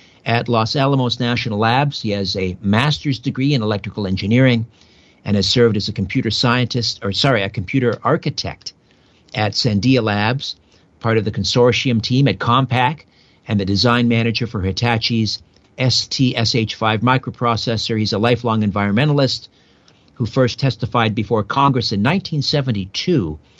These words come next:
in support of wilderness. He fought for the Clean and, uh, Air and Water Act, and he points out he does not receive any funding from anyone other than small donations to his blog, which, uh, works out to about five dollars an hour. He says he hates cars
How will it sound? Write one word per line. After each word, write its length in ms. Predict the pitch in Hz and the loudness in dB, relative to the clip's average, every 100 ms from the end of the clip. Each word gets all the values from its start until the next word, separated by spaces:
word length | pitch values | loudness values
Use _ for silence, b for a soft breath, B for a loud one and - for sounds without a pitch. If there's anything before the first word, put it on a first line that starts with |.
| b b b - | b b b -2
in 160 | 117 | 0
support 420 | 110 107 - 123 117 | 2 0 2 4 4
of 80 | |
wilderness. 540 | 98 127 123 120 117 - | 2 2 2 2 0 -4
He 80 | 107 | -8
fought 280 | - 117 117 | -2 -2 -2
for 80 | |
the 60 | 110 | -6
Clean 300 | - 123 113 | -4 0 2
and, 240 | 104 95 - _ | 2 0 -6 _
uh, 200 | - 101 | -8 -4
Air 240 | 113 117 117 | 2 4 4
and 200 | 101 95 | 2 2
Water 280 | 117 135 131 | 4 2 2
Act, 380 | 120 123 - - b b b b _ | 0 -2 -6 -20 b b b b _
and 140 | 104 95 | -8 -4
he 100 | 101 | -4
points 380 | - 143 117 | 0 0 2
out 240 | 135 127 131 | 2 0 -2
he 100 | 107 | -6
does 220 | 113 101 | -6 -2
not 200 | 139 170 | -2 0
receive 460 | 143 - 139 123 - - | -2 2 2 0 -4 -4
any 240 | 185 196 | 0 2
funding 460 | 160 - 170 160 160 | 0 0 0 2 0
from 180 | 131 123 | -2 -2
anyone 520 | 135 170 143 95 64 - b b b b _ | 2 4 2 0 -4 -12 b b b b _
other 200 | 131 127 | 0 2
than 140 | 117 | 0
small 340 | 110 - 127 123 | -2 0 2 4
donations 600 | 117 113 113 - 113 - | 4 4 4 2 -2 -2
to 80 | 113 | -2
his 140 | 95 | -2
blog, 440 | - 117 113 107 - _ _ _ _ _ _ _ - | 0 2 4 2 -2 _ _ _ _ _ _ _ -6
which, 320 | - 104 - - | 0 2 0 -2
uh, 80 | 95 | -2
works 300 | 98 113 - | 0 0 0
out 200 | 113 107 | 0 0
to 120 | 117 | 0
about 220 | 98 101 95 | 0 0 0
five 260 | 101 95 | 0 0
dollars 340 | 101 95 95 95 | 2 0 0 0
an 80 | |
hour. 280 | 101 107 104 | 2 4 2
He 100 | 92 | 0
says 220 | 90 104 | -2 -2
he 100 | 95 | -2
hates 300 | - 170 208 | 0 0 0
cars 500 | - 110 85 92 107 | -2 -2 -2 -2 -6